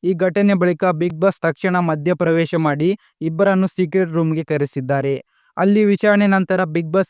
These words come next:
ರಿಷಾ ಗೌಡ ಅವರನ್ನ ಮನೆಯಿಂದ ಎಲಿಮಿನೇಟ್ ಮಾಡಿದ್ದಾರೆ ಅಂತ ಮಾಹಿತಿ ಬಂದಿದೆ. ಇದರ ಬಗ್ಗೆ ರಿಷಾ ಗೌಡ ಅವರ ಅಫಿಷಿಯಲ್ Instagram ಪೇಜ್‌ನಲ್ಲೂ ಅಪ್ಡೇಟ್ ಬಂದಿದ್ದು, ಈ ಸುದ್ದಿ ಈಗ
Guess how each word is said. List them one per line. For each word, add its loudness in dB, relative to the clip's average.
ರಿಷಾ -2
ಗೌಡ 2
ಅವರನ್ನ 0
ಮನೆಯಿಂದ -2
ಎಲಿಮಿನೇಟ್ 0
ಮಾಡಿದ್ದಾರೆ -2
ಅಂತ -2
ಮಾಹಿತಿ 0
ಬಂದಿದೆ. 0
ಇದರ 2
ಬಗ್ಗೆ 0
ರಿಷಾ -2
ಗೌಡ 0
ಅವರ 2
ಅಫಿಷಿಯಲ್ -2
Instagram -2
ಪೇಜ್‌ನಲ್ಲೂ 0
ಅಪ್ಡೇಟ್ -2
ಬಂದಿದ್ದು, 0
ಈ 0
ಸುದ್ದಿ -4
ಈಗ -2